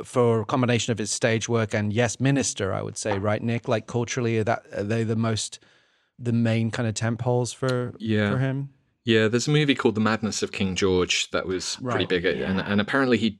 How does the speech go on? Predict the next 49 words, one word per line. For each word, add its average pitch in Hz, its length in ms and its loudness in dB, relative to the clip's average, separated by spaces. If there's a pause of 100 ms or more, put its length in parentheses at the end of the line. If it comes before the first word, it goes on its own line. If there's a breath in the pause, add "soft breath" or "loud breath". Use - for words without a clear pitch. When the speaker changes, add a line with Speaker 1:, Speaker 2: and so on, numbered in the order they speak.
(140)
Speaker 2:
only, 110 140 2
Speaker 1:
Oscar 107 160 -2
Speaker 2:
uh, - 60 -4 (120)
Speaker 1:
nominated. - 200 -4
Speaker 2:
I 104 140 2
read 120 360 4
that 104 100 6
he 104 160 4
only 101 160 4
did 92 160 0
Demolition 92 420 0
Man 85 360 -4
so 90 240 0
that 82 140 -2
he 87 140 -8
could 85 320 -4 (400)
get 87 220 -4
that, 82 240 -2 (300)
get - 160 -2
that 82 120 -6
film 87 280 -4
made. 78 260 -4 (220)
And 87 440 -4
I 104 140 0
don't 107 320 0
think 113 340 0
he 117 120 2
was 107 160 2
a - 20 -4
huge 107 400 2
<laughs> - 100 -4
fan 131 200 2
of 120 100 -4
Demolition 113 400 4
Man 110 200 4
when 110 120 4
he 104 100 2
was 104 140 0
making 107 380 2
it. 98 180 2
He 101 100 0
didn't 98 200 2
realize 98 380 2
quite 90 240 0
how 101 200 0
smart 87 340 -2
it 87 80 0
was, 95 220 0
maybe. 95 320 0